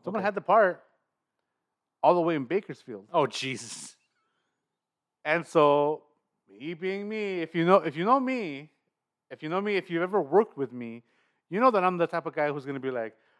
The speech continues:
Speaker 1: "I'll go pick up the part."
Speaker 2: Ricky the volunteer, absolutely, every time.
Speaker 1: So, the, I volunteered for, to, to go pick up this part, and I'm <laughs> t-, sitting here driving in the, like, mid-morning, trying to get to Bakersfield to get to this office to pick up this part so I could come back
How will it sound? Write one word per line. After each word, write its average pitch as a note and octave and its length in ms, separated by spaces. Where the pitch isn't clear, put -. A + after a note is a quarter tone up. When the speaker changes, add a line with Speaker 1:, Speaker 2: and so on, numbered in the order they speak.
Speaker 1:
"I'll G4 180
go D#4+ 140
pick A3 220
up F#3 140
the D#3+ 80
part." F#4 440
Speaker 2:
Ricky C#3 260
the D3 100
volunteer, C#3+ 720
absolutely, A2 600
every A2 160
time. A2 160
Speaker 1:
So, F3 520
the, C#3+ 100
I C3+ 200
volunteered F#3 600
for, G3 160
to, D#3+ 160
to C#3 200
go C#3 120
pick D#3+ 220
up - 160
this C3 140
part, C4 420
and C3+ 240
I'm C3 420
<laughs> - 60
t-, F#3 180
sitting G3 260
here F3+ 120
driving D#3 320
in F3 60
the, E3+ 80
like, D3+ 340
mid-morning, E3+ 840
trying C#3 180
to E3 60
get D#3+ 240
to D3+ 80
Bakersfield D#3+ 640
to C3+ 60
get C#3 200
to D#3+ 80
this C#3 180
office C#3+ 460
to A2+ 60
pick D3+ 220
up F3 120
this D#3 140
part D#3+ 420
so A2 80
I - 20
could - 140
come E3 160
back D#3+ 340